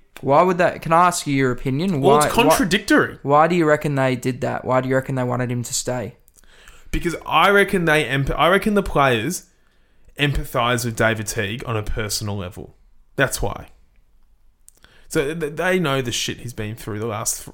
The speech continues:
Speaker 2: month. I think they em-, I, I don't think they're saying this out of fe-, I don't know, but f-, if I'm gonna guess, they're not defending David Teague, the coach.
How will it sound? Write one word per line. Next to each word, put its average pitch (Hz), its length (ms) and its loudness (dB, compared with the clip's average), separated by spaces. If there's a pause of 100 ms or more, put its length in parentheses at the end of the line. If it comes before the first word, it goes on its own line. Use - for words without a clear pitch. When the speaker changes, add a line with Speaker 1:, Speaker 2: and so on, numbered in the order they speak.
(120)
Speaker 2:
month. - 500 -10 (920)
I 135 120 0
think 170 220 -2
they 147 140 0
em-, 139 240 -2
I, - 100 -8 (120)
I 160 100 2
don't 202 180 2
think 202 180 0
they're 165 100 2
saying 139 360 2
this 127 160 -2
out 127 200 0
of 123 200 -6 (300)
fe-, - 360 -10 (140)
I 131 120 -4
don't 135 200 0
know, 120 300 -2 (460)
but 151 140 -2
f-, - 260 -6
if - 180 -8
I'm 135 160 -2
gonna 147 200 0
guess, - 540 -4 (800)
they're 151 180 0
not - 480 0
defending 139 520 0
David 117 340 2
Teague, 104 420 -4
the 101 80 -8
coach. - 500 -6